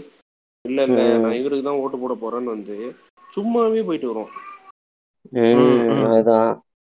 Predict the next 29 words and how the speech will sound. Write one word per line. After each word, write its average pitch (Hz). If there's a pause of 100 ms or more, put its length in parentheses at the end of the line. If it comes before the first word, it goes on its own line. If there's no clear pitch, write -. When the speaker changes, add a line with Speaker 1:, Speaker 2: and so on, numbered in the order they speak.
(440)
Speaker 1:
சும்மாவே 202
போயிட்டு 165
வந்து 170
எக்ஸ்பெரிமெண்ட் 190
பண்ண 139
பார்ப்பான். - (320)
அந்த 139
எக்ஸ்பெரிமெண்ட்டை 208
வந்து 113
Speaker 2:
ஆ. -
Speaker 1:
அவன் 165
மேல 175
வந்து 180
குறை 185
சொல்ல 185
முடியாது. 120 (300)
Speaker 3:
ம், 135
ம், 131
ம், 131
ம். 135 (460)
Speaker 2:
ம். 113
Speaker 1:
ஆனா 180
அதே 180
சமயம் 190
அந்த 180
எக்ஸ்பெரிமெண்ட் 190
பண்ணி 185
தான் 196
பார்ப்போமே, 160